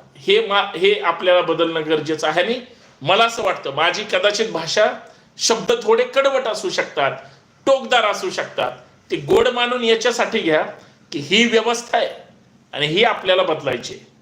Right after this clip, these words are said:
बदलली पाहिजे. आपण प्रयत्न तर करू, व्यवस्थेच्या विरोधात लढायचे. कुठली व्यवस्था, कोणी कसली व्यवस्था?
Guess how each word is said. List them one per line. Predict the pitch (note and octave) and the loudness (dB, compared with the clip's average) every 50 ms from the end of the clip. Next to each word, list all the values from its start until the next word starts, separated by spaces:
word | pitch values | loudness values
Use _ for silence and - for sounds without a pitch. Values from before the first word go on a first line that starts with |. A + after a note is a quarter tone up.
| - | -10
बदलली | D3+ D3 F3 G3 G3+ G#3+ G#3+ G#3+ A3+ A#3+ | -2 0 0 2 2 2 0 0 -2 -2
पाहिजे. | A#3+ B3+ A3+ A#3 A#3 - A3+ | 2 2 2 2 2 0 0
आपण | G3 G3 - A3+ A#3 | 0 0 0 -4 -6
प्रयत्न | A3+ - - B3 B3 - D4 C4 A#3 - | -4 0 2 2 2 0 -2 -4 -2 -2
तर | B3 | -4
करू, | A3+ A#3 G3+ F3+ G3 - - _ _ _ _ _ _ _ _ _ _ _ _ _ _ _ _ _ _ _ _ _ _ _ _ _ _ _ _ _ _ _ _ _ _ _ _ _ - | -4 -4 -4 -6 -6 -10 -16 _ _ _ _ _ _ _ _ _ _ _ _ _ _ _ _ _ _ _ _ _ _ _ _ _ _ _ _ _ _ _ _ _ _ _ _ _ -2
व्यवस्थेच्या | C#3 E3+ G3 A3+ A3+ A3+ - A#3+ A3+ A#3 C4 B3+ | 0 2 4 4 2 2 0 0 0 2 0 0
विरोधात | A#3 A#3 A3+ A#3 A#3 A#3 A#3+ A#3 A#3+ | 2 2 2 2 2 0 -2 -2 0
लढायचे. | A#3 A#3+ A#3 A#3 G3+ D#3+ C#3+ C#3 | 0 2 4 4 2 0 -2 -4
कुठली | C3+ - G#3 G3+ - B3 A#3+ | -4 -4 -4 -4 -2 0 0
व्यवस्था, | A#3 A#3+ A3+ A#3 A3+ A3 - G#3 | 2 2 2 2 0 0 0 0
कोणी | G3+ - - - A3+ A#3 A#3+ C#4 | 0 0 -2 0 2 2 2 2
कसली | C#4 C#4 C4 C4 - B3 B3 | 2 0 0 -2 -2 -6 -2
व्यवस्था? | A#3 A#3 A3+ A3 G#3+ G#3 - G#3 F#3+ G3+ G#3 | 0 0 0 0 -2 -4 -2 -2 -2 -2 -2